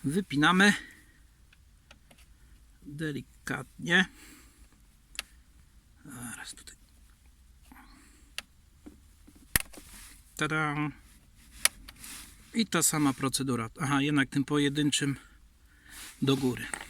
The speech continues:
Ta sama procedura. Blaszki na maksa. Aż dotąd.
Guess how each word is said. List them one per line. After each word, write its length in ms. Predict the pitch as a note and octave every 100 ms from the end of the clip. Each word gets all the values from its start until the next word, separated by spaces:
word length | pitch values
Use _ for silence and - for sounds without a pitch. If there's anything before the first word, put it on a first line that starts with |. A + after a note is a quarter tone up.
| - - - -
Ta 140 | F3
sama 300 | D3 E3 D3+
procedura. 640 | C3 C3 - B2 F3 F3+ D#3+ - - - - - - - - - - -
Blaszki 440 | D#3+ D3+ C#3 - C3+
na 100 | C3+
maksa. 480 | E3 - - F3 - - - - - - - - - - - - - - - - _ - - - - - - - - _ _ - - - _ _
Aż 300 | F3+ D#3+ D3
dotąd. 600 | C#3+ D#3+ D3+ - F3 -